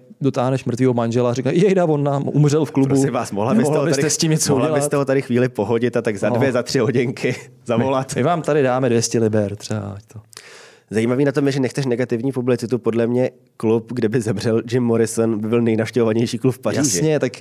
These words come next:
Speaker 1: kor dneska třeba na Instagram to vyfotíš. "Hele, kdo nám tady umřel?"
Speaker 2: Za-, vychodíš tam na tom Záchodě, že selfiečko.
Speaker 1: Selfiečko.
Speaker 2: <laughs> Na Morrisona.
Speaker 1: <laughs>
Speaker 2: Morris selfie.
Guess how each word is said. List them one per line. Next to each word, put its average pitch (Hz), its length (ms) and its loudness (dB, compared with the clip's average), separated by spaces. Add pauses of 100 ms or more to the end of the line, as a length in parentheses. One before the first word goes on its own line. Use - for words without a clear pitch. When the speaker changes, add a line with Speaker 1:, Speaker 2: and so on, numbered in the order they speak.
(300)
Speaker 1:
kor 139 180 -2
dneska 127 300 -2
třeba 123 200 -2
na 127 60 0
Instagram 143 340 0
to 123 80 -2
vyfotíš. 123 500 0
"Hele, 143 240 0
kdo 175 100 2
nám 170 100 0
tady 160 180 2
umřel?" 135 400 -2 (180)
Speaker 2:
Za-, 113 120 -2
vychodíš 123 320 -2
tam 139 140 0
na 123 60 2
tom 135 120 0
Záchodě, 117 380 0
že 110 80 -4
selfiečko. 120 360 0 (180)
Speaker 1:
Selfiečko. 165 580 -2
Speaker 2:
<laughs> - 100 -12
Na 123 80 0
Morrisona. 139 600 -2 (180)
Speaker 1:
<laughs> - 1400 -8
Speaker 2:
Morris 139 300 0
selfie. 123 460 -2